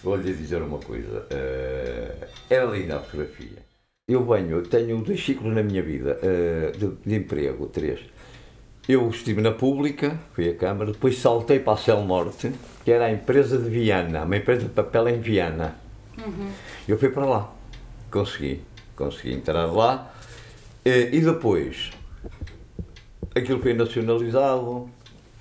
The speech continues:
Speaker 1: Depois, quando foi desnacionalizado, eu fui dos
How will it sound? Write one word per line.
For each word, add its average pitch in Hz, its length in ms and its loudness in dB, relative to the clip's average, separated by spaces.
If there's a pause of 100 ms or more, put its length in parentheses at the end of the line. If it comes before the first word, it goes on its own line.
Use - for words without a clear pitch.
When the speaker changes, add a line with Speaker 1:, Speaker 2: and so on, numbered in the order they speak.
(640)
Speaker 1:
Depois, 135 280 0
quando 123 220 -2
foi 123 120 2
desnacionalizado, 113 1200 -2 (320)
eu 113 200 2
fui 110 160 0
dos 101 480 -8